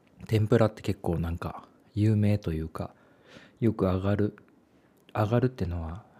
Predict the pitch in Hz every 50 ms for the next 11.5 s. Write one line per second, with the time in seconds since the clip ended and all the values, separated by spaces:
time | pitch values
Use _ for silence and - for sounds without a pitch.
0 | - 127 110 107 - - 90 82 82 - - _ _ _ - - 104 110 - 120
1 | 113 113 113 113 107 104 101 98 92 95 95 92 90 - - 65 62 67 - _
2 | - - - - - - - - - - - - _ _ - - 113 110 104 -
3 | - 87 82 - - - - - 101 104 101 - - 95 87 76 76 87 85 -
4 | 76 - - - - - - - - - - - - - - - - _ - -
5 | 90 85 82 80 78 - - _ _ _ _ _ _ _ _ _ - 95 85 85
6 | 92 101 98 87 90 - 98 107 127 127 131 - 82 87 85 85 78 78 - -
7 | - 92 92 101 95 87 - - _ _ _ _ _ _ _ _ _ - - _
8 | _ _ - - 98 90 - 127 131 147 147 - 151 143 135 131 - _ - 143
9 | 110 - - - - _ _ _ _ _ _ _ _ _ - 131 117 - 151 143
10 | 127 92 87 82 - 82 - - 87 92 90 - - 92 - - 82 82 87 90
11 | 90 85 - 85 - - 80 82 90 85